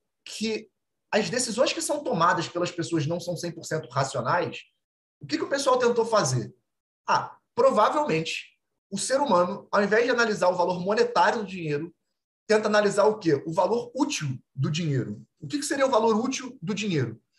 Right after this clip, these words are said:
É o que você, de fato, consegue fazer com ele. E por que que isso talvez mude na sua tomada de decisões? Quando, quando você pensa em valor útil, é muito claro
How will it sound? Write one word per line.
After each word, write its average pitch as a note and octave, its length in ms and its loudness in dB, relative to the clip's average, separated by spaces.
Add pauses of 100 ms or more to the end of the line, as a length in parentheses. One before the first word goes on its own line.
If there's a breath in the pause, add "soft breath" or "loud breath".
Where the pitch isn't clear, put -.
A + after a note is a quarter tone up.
(400 soft breath)
É G3+ 60 2
o G#3+ 100 6
que C#4+ 120 -6
você, D#4+ 180 -2
de D4 80 -6
fato, - 280 0
consegue A#3 280 -2
fazer G#3+ 320 2
com D#3 140 -4
ele. A#2+ 200 -6 (800 soft breath)
E - 340 -6
por C#4 160 -4
que F#4+ 140 -4
que F#4 120 -4
isso D#4+ 160 -2
talvez A#3 360 0
mude G#3+ 560 -2
na G3+ 100 2
sua A3+ 160 0
tomada G#3 320 2
de G3+ 100 -4
decisões? E3+ 680 -4 (880 soft breath)
Quando, F4 260 -2 (120)
quando A4 200 0
você A3+ 220 0
pensa C4 300 0
em A3 60 -2
valor F#3+ 380 2
útil, - 540 -4 (600)
é - 340 2
muito G#3+ 540 0
claro F3 600 2